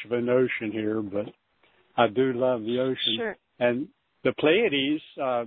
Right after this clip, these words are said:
Speaker 1: resonated, and, and, um, the Atlantis, um, as well. Um, but yeah,
Speaker 2: Let me
Speaker 1: uh,
Speaker 2: tell you a little bit about why the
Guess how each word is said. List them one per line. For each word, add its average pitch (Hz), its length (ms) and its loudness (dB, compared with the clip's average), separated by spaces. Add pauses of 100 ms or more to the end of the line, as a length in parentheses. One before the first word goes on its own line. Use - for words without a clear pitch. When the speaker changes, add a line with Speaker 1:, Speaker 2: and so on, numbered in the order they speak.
(100)
Speaker 1:
resonated, 123 800 -2
and, 123 380 -6
and, 117 460 -10
um, 117 320 -10 (220)
the 131 300 0
Atlantis, 135 520 4 (720)
um, 120 300 -2
as 117 180 -2
well. 123 380 2 (720)
Um, 123 580 0 (640)
but 117 220 0
yeah, 147 220 4 (100)
Speaker 2:
Let 285 160 4
me 359 140 2
Speaker 1:
uh, - 60 -4
Speaker 2:
tell 339 180 4
you 311 180 2
a 277 260 4
little 277 200 6
bit 233 180 2
about 220 380 4
why 220 280 6
the 220 100 -4